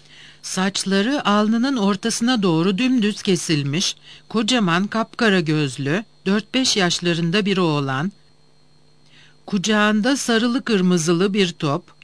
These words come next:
merak ve şaşkınlıkla kendisine bakıyordu. "Sen daha ölmedin mi?" diye sordu.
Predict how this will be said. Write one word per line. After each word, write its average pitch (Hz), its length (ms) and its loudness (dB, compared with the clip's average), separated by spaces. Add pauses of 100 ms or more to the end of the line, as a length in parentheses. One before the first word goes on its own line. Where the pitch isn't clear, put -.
(220)
merak 214 420 0
ve 226 80 0
şaşkınlıkla 208 800 -2
kendisine 185 600 0
bakıyordu. 135 720 -4 (680)
"Sen 175 340 0
daha 180 220 4
ölmedin 285 520 2
mi?" 247 160 0
diye 175 220 2
sordu. 147 520 -4